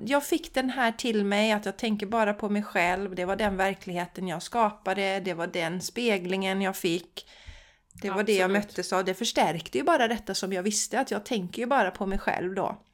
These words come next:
Speaker 2: Mm, mm, mm.
Speaker 1: Eh, vilket ju är livsfarligt för högpresterande kvinnor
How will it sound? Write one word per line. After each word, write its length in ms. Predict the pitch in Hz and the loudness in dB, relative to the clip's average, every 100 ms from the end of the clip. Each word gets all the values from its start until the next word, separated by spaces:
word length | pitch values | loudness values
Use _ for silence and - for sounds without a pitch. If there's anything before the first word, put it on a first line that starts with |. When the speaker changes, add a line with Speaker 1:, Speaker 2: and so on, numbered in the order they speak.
| _ _ _ _ _ _ - - | _ _ _ _ _ _ -18 -8
Speaker 2:
Mm, 240 | 214 180 151 _ - | -6 -6 -10 _ -12
mm, 200 | 185 160 _ _ _ | -10 -10 _ _ _
mm. 140 | 170 143 | -14 -2
Speaker 1:
Eh, 300 | 196 190 190 | 2 2 2
vilket 280 | 240 254 | 4 2
ju 180 | 247 254 | 4 4
är 120 | 214 | 4
livsfarligt 1120 | 208 226 262 - - - - 185 151 202 285 | 4 2 0 -2 -2 -2 2 4 6 4 0
för 160 | - 220 | 2 2
högpresterande 960 | 214 208 180 - 165 - 170 170 170 | 4 2 0 -4 -4 -2 -2 -2 -4
kvinnor 600 | 170 208 185 156 180 226 | -4 -4 -4 0 0 0